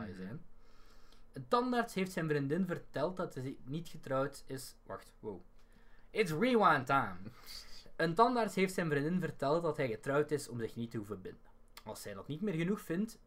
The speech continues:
Speaker 2: zegt hij dat hij wil scheiden. Dan wil ze zijn huidige vrouw ontmoeten. Hij laat zijn secretaresse,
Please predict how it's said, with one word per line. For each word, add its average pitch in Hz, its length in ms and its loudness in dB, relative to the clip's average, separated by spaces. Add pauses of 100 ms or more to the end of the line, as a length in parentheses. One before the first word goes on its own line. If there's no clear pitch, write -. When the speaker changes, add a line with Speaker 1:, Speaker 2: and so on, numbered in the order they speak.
Speaker 2:
zegt - 280 -8
hij 117 260 -8
dat - 180 -8
hij 95 100 -12
wil 101 160 -10
scheiden. - 400 -12 (600)
Dan 113 380 -4 (200)
wil 139 200 2
ze 151 80 2
zijn 160 180 2
huidige 151 340 4
vrouw 165 220 6
ontmoeten. 180 480 -2 (420)
Hij 104 120 -8
laat 107 200 -4
zijn 107 180 -12
secretaresse, 143 760 -6